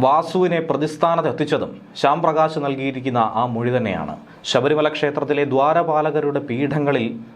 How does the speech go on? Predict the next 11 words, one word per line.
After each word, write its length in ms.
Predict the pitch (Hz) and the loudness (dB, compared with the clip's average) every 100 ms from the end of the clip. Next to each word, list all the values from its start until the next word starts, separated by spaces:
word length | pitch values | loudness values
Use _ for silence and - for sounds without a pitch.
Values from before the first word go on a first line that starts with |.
| - | -2
സ്വർണം 280 | 127 156 165 | 0 0 0
പൂശിയതുമായി 540 | 160 160 151 151 143 131 | 0 0 -2 0 0 0
ബന്ധപ്പെട്ട് 460 | 123 143 143 107 90 - - - - 104 123 | -2 -2 -2 -2 -4 -4 -16 -20 -6 0 2
നാലര 380 | 143 175 180 180 165 | 2 2 2 0 0
കിലോഗ്രാമിലധികം 960 | 151 160 160 160 160 160 160 165 196 196 | 0 2 2 2 2 0 0 0 0 0
സ്വർണം 280 | 156 156 151 | -2 -2 0
നഷ്ടമായി 400 | 143 156 151 151 143 | 0 0 0 0 0
എന്നാണ് 300 | 131 117 98 98 - - - 131 | 0 0 0 -4 -12 -20 -8 0
നിലവിൽ 260 | 135 135 131 | 2 2 2
മനസ്സിലാക്കാൻ 460 | 127 127 147 135 131 113 | 0 2 0 0 0 0
കഴിയുന്നത്. 400 | 110 113 98 | 0 -2 -4